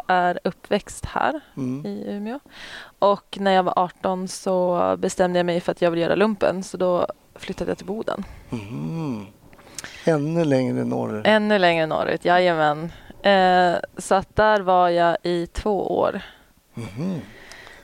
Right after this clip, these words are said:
Speaker 2: Men vad då gör man lumpen i två år?
Speaker 1: Nej, men jag gjorde elva månader. Men sen fortsatte jag jobba inom försvaret ett år till.
Speaker 2: Okej.
Speaker 1: Så då blev jag kvar där. Eh, sen blev jag civil igen och kom hem ett år.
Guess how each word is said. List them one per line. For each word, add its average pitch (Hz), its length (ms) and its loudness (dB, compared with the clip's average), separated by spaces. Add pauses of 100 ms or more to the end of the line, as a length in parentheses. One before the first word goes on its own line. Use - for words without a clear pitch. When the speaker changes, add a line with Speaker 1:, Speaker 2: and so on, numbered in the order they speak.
(100)
Speaker 2:
Men 156 120 0
vad 165 80 4
då 180 120 8
gör 165 100 6
man 160 140 2
lumpen 180 340 0
i 123 40 -6
två 135 240 -6
år? 104 160 -8
Speaker 1:
Nej, 226 180 4
men 247 120 2
jag 254 60 6
gjorde 254 160 2
elva 165 260 2
månader. 170 560 2 (180)
Men 190 140 0
sen 190 180 2
fortsatte 185 460 -2
jag 170 120 4
jobba 180 220 2
inom 190 220 -4
försvaret 180 500 -4
ett 175 180 -4
år 175 120 0
till. - 380 -6 (120)
Speaker 2:
Okej. 143 240 -8
Speaker 1:
Så - 60 -6
då 185 100 2
blev 180 180 2
jag 175 100 -2
kvar - 320 0
där. 196 240 -2 (840)
Eh, 180 380 0
sen 208 320 2
blev 196 160 4
jag 180 100 4
civil 180 300 2
igen 156 200 2
och 170 60 -2
kom 170 160 -2
hem 165 300 0
ett 156 160 -2
år. 147 320 4